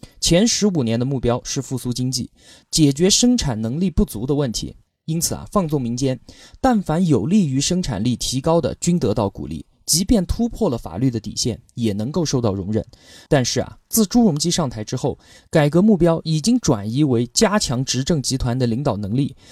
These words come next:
增强控制力，以及在发展中获得更多的利益。于是啊，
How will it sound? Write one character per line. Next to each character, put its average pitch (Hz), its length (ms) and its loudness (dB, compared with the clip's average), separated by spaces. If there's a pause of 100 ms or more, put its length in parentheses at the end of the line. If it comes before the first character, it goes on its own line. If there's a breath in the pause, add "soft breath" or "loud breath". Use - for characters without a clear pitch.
(140 loud breath)
增 240 220 8
强 147 200 -2
控 190 240 2
制 120 140 -2
力， 107 180 -4 (120)
以 127 120 -4
及 143 140 -2
在 147 160 0
发 185 220 0
展 113 180 -2
中 107 240 -6
获 151 240 0
得 120 140 0
更 147 240 -2
多 147 160 -2
的 131 80 -2
利 107 100 -4
益。 - 260 -8 (280 loud breath)
于 175 160 2
是 190 200 4
啊， 117 200 0